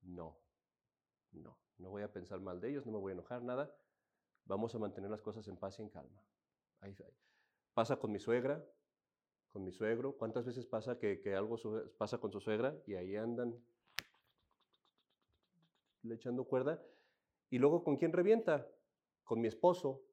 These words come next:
Llega mi esposo y fulano, "Ay, es que tu mamá te dijo que me preparaste, que no preparaba la comida bien, tal, tal, tal." Truena.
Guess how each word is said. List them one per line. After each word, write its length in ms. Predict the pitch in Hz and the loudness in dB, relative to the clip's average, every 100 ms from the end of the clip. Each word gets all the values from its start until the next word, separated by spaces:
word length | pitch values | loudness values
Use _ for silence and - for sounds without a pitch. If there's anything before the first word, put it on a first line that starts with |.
| _ _ _ _ _ _ - | _ _ _ _ _ _ -4
Llega 200 | 120 147 | 2 4
mi 60 | 143 | 4
esposo 300 | 151 139 151 | 2 2 2
y 60 | 127 | 2
fulano, 340 | 117 135 113 - | 0 0 0 0
"Ay, 360 | 190 247 269 | 4 6 6
es 120 | 226 - | 4 4
que 120 | 208 | 4
tu 160 | - | 6
mamá 360 | 156 135 156 185 | 6 6 6 4
te 80 | 165 | 4
dijo 300 | 170 180 170 | 2 2 0
que 100 | 139 | 0
me 100 | 123 | 0
preparaste, 500 | 127 113 135 147 127 | 0 4 4 2 -4
que 180 | 120 113 | 0 2
no 160 | 127 | 0
preparaba 380 | - 143 135 147 | 0 4 8 8
la 140 | 135 | 6
comida 300 | - 123 143 | 2 4 4
bien, 240 | 131 135 135 | 6 4 2
tal, 140 | 123 | -2
tal, 140 | 127 120 | -2 2
tal." 280 | 123 120 - _ _ _ _ _ - | 0 0 -10 _ _ _ _ _ -10
Truena. 360 | 101 98 90 | -4 -4 -4